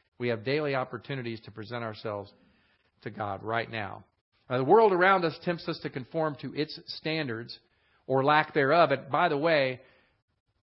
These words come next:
it wasn't that long ago when we were in Romans twelve, but to me, that's even more significant now. I mean, I can't believe how rapidly we're going straight down the toilet.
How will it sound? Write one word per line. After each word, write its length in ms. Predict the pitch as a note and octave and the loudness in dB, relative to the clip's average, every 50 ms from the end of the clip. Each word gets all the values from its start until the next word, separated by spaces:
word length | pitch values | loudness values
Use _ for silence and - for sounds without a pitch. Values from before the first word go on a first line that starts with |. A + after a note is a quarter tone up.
| _ _ _ _ _ - | _ _ _ _ _ -4
it 80 | D3+ | 2
wasn't 240 | D3 G#3 D4 C#4+ A#3+ | 4 6 6 6 4
that 180 | F#3 F3+ E3+ E3 | 2 2 4 4
long 300 | D#3+ E3+ F#3+ A3 A#3+ G#3 | 4 6 6 6 4 2
ago 320 | E3+ C#3+ C#3 C3+ B2+ B2+ | 0 2 4 4 4 2
when 180 | B2+ C3 C3+ C#3 | 2 0 0 0
we 100 | D3+ D#3 | 2 2
were 200 | D#3 D3+ D3 C#3+ | 2 2 0 -2
in 80 | C3+ | 0
Romans 360 | C#3 D3 D3+ D3 C3+ B2+ A#2+ - - | 0 0 0 0 -2 -4 -8 -8 -2
twelve, 460 | - F#3+ G#3 G3 D#3+ C#3 C3+ B2+ A#2+ | 0 2 4 6 6 4 4 2 0
but 160 | D3 C#3+ - | -2 -2 -2
to 80 | - D#3 | -2 -2
me, 160 | F#3 A#3+ B3 | 0 0 2
that's 260 | F#3 F3+ F#3+ F#3 - | 2 2 2 2 0
even 180 | G3+ E3 D3 C3+ | -4 -2 -2 -2
more 280 | C3+ D3 F#3+ A#3 G#3 | 0 0 0 0 0
significant 560 | - - C#3+ C3 C#3 C#3+ D3 C#3 C3 C3 B2 B2+ | 0 -4 -4 -2 -2 -2 -2 -2 -4 -4 -4 -4
now. 400 | C3+ D#3+ F#3 G#3 E3+ C3 A2+ A2+ | -4 -2 -2 0 0 0 0 0
I 80 | A#2+ | 0
mean, 140 | B2+ C3+ C#3 | -2 -2 -2
I 120 | D#3 G3+ | -2 -2
can't 280 | G3 - - G#3 F3+ C3 | -2 -4 -4 -4 -4 -4
believe 500 | C3+ B2+ B2 C3+ F3+ G#3 G3+ F3 D3 B2+ | -4 -4 -2 -2 -2 -2 -2 -2 -2 -2
how 160 | C3 C3 B2 | -2 -4 -4
rapidly 540 | A#2 A#2+ C3+ D#3+ F#3 F3+ D3+ B2+ A2+ A#2 A#2 | -2 0 0 -2 -2 -2 -4 -8 -6 -6 -6
we're 120 | A2+ A#2+ | -6 -6
going 320 | A#2 A2+ C#3 D3 D3 B2+ A2+ | -6 -6 -6 -4 -4 -6 -8
straight 480 | - - - D#3 E3 E3+ E3+ - A#2+ | -10 -10 -6 -4 -4 -4 -4 -4 -4
down 240 | A#2 C3 D3 D3+ D3 | -4 -4 -2 -2 -4
the 80 | A#2+ A2 | -6 -8
toilet. 500 | - - - D3 - D#3+ A2+ G2+ F#2+ | -10 -6 -6 -6 -4 -4 -6 -8 -8